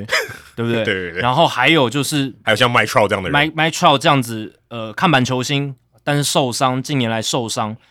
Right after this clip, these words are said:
Speaker 2: 但他薪资就会摆在那里，但你又不能轻易把他交易掉，很难。
Speaker 1: 很，很，这超难的。
Speaker 2: 而且球迷依附在他的情感太大。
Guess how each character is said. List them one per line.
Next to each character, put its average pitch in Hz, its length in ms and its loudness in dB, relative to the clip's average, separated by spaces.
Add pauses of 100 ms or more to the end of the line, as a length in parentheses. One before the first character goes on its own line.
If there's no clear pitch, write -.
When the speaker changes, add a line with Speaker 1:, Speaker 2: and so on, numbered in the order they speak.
(140)
Speaker 2:
但 147 120 0
他 147 120 0
薪 147 200 -4
资 139 140 -4
就 143 80 0
会 143 60 2
摆 104 180 -2
在 107 60 -4
那 117 160 -2
里， 87 160 -10 (160)
但 185 180 4
你 123 60 2
又 165 80 2
不 160 140 -2
能 117 280 -2
轻 - 180 -6
易 156 80 -2
把 107 140 0
他 110 80 -2
交 110 180 -2
易 113 120 -4
掉， 104 220 -8
很 110 200 -8
难。 101 260 -8
Speaker 1:
很， 107 200 -10
很， 123 240 -2
这 139 180 -4
超 120 240 0
难 87 180 -6
的。 - 60 -10
Speaker 2:
而 170 40 -2
且 180 60 0
球 143 160 0
迷 143 220 0 (240)
依 170 160 -6
附 156 140 -4
在 143 100 2
他 143 80 4
的 135 60 4
情 113 180 -6
感 113 240 -6 (140)
太 135 160 -4
大。 - 280 -2